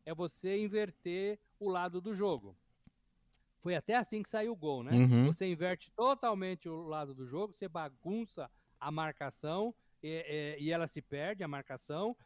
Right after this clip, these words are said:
Speaker 1: e aí o Palmeiras tira proveito disso. Então você inverte a jogada e a jogada começa do outro lado, onde praticamente não tinha ninguém marcando e todo mundo ali sem saber o que fazer na hora que você faz essa inversão. É uma tática interessante. É, é a no-, é a única novidade do Palmeiras.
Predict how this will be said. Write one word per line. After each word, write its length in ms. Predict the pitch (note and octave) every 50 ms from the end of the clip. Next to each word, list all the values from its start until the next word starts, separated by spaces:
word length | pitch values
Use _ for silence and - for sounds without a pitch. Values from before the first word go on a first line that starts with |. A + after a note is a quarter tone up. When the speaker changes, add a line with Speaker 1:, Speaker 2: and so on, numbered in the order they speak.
| _ _ -
Speaker 1:
e 100 | F3 F3
aí 140 | E3 E3 F3+
o 60 | E3+
Palmeiras 420 | - F3+ F3 E3+ F3 F3 F#3 D#3+
tira 240 | - - F#3 F3 F#3 F3
proveito 540 | - F#3 F#3+ E3+ D#3 F3 F3+ F3 - G3
disso. 360 | F#3 F3+ D#3+ C3+ - - - G2+
Então 200 | - - D#3+ D#3
você 140 | - F#3+
inverte 480 | F#3 F3 C#3+ C3 D3 F3+ G#3 A3 G#3 A3+
a 60 | G#3+ G3+
jogada 520 | G3+ F#3+ F3+ F3+ F#3+ G3+ G#3+ G3+ A3+ A3 _ _ _ _ -
e 80 | E3
a 60 | F3 D#3+
jogada 340 | E3+ E3+ D#3 E3+ E3+ E3+
começa 440 | - - E3 D#3 D#3+ E3 - - E3
do 100 | D3+ D#3
outro 240 | D#3+ D#3 - D#3+ D#3+
lado, 420 | D3 C3+ C3 C3+ C3+ C3 C#3 C#3 - _ _ _ _
onde 240 | - C3+ C#3+ C3 B2+
praticamente 600 | - C#3+ C#3 C3 - - C3+ B2+ C3 C3+ - C#3+
não 100 | C3+ C3+
tinha 180 | B2 C#3+ C3+ C#3
ninguém 280 | C3+ C3 C3 C3+ C#3
marcando 600 | C#3+ C#3+ C#3+ - _ - C#3 D3 E3 E3+ D3+ D3
e 140 | C#3+ C3 B2 _ -
todo 220 | - D3+ C#3+ C#3
mundo 240 | C3+ C3+ C#3 C#3 C3+
ali 240 | B2+ B2 C3+ C#3 - _ _ _ _
sem 160 | - - C#3 C3+
saber 260 | - C#3+ B2+ C3 C#3
o 60 | C3
que 100 | _ -
fazer 380 | - D#3 C#3+ C3+ A#2 C3 C3 C3+
na 160 | C3+ C3+ C3
hora 160 | C3+ C3+ C3
que 80 | _ -
você 100 | D3 B2+
faz 160 | - C3 C3+
essa 180 | B2+ - C3+
inversão. 560 | C3+ C#3 C#3 D#3 D#3+ D3+ - - D#3 C3 G#2+ - _ _ _ _ _ -
É 80 | B2+
uma 160 | C#3 D3+ E3
tática 460 | E3+ - F3+ F3+ F#3 - - - G#3 G3+
interessante. 840 | - - G#3 G#3 A3 G3 - - A3 A3 G3+ E3+ - - - F#2 - _ _ _ _ - -
É, 320 | A#2+ B2 C3 C3 C3 C3 -
é 120 | C3+ E3
a 80 | G#3+ A3+
no-, 160 | A#3 A3+ A#3+ -
é 80 | E3+ G3
a 60 | A3+
única 340 | B3+ C#4+ C#4+ C4+ - B3 A#3
novidade 500 | A3+ G#3 F#3 G#3 F3+ F#3 F3+ F3+ E3+ E3+
do 140 | D#3+ E3
Palmeiras. 600 | C#3 E3+ D#3 D3 C#3+ C3 B2 A2+ A#2 A#2 A#2 A2+